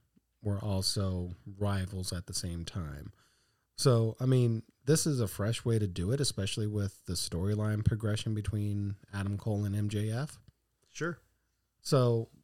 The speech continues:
Speaker 1: I'm going to be the opposite. I think they're going to win. I think they're gonna pull it off. Then we get to the main event where M J F is going to retain.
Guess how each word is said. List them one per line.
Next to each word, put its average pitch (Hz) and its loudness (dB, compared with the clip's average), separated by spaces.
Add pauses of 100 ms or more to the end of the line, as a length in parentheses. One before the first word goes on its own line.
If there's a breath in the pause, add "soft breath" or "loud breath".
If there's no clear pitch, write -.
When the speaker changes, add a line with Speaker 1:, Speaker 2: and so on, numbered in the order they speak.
(580)
Speaker 1:
I'm 214 2
going 190 2
to 147 4
be 139 4
the 120 4
opposite. 101 -2 (1600)
I 202 2
think 247 -6
they're 165 4
going 151 8
to 104 0
win. 95 -4 (500)
I 254 2
think 240 -2
they're 180 0
gonna 202 2
pull 180 2
it 165 2
off. 92 -2 (580)
Then 170 2
we 220 0
get 180 0
to 170 0
the 156 4
main 151 6
event 110 4 (840)
where 113 2 (140)
M 165 4
J 151 4
F 135 2
is 117 2
going 120 6
to 110 0
retain. 92 -2